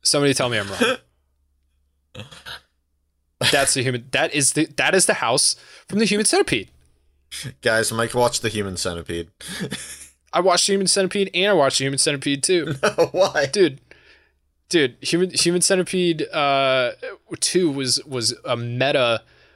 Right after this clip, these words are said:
Speaker 1: movie about the Human Centipede.
Speaker 2: Uh, but yeah,
Speaker 1: So
Speaker 2: this
Speaker 1: in the Human Centipede, huh?
Speaker 2: I was just gonna say, this film won an Oscar. At least one.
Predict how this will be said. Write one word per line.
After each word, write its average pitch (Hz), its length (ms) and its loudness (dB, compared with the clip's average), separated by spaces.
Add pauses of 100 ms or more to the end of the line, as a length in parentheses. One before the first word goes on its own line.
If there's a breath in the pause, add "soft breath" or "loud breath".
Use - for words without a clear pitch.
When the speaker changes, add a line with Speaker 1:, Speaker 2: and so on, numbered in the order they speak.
(160 soft breath)
Speaker 1:
movie 127 640 2
about 123 360 -2
the 117 80 -8
Human 127 280 -6
Centipede. 127 640 -4 (200)
Speaker 2:
Uh, 107 240 -2
but 123 120 -4
yeah, 139 180 0
Speaker 1:
So 151 220 2
Speaker 2:
this 143 180 2
Speaker 1:
in 151 60 2
the 147 80 2
Human 156 280 2
Centipede, 151 520 -4 (680)
huh? 135 220 -2
Speaker 2:
I 190 60 0
was 117 160 0
just 123 200 -2
gonna 131 100 0
say, 104 40 -10
this 135 140 0
film 196 220 0
won 156 160 2
an 107 60 -6
Oscar. - 480 -4 (580)
At 110 60 -8
least - 280 -4
one. 67 220 -14